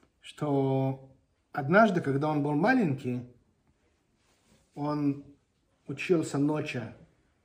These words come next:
без Медреш Адин. Было это часто.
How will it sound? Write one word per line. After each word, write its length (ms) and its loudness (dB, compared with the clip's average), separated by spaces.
без 220 -6
Медреш 380 -2
Адин. 400 -4
Было 220 -12
это 180 -16
часто. 500 -10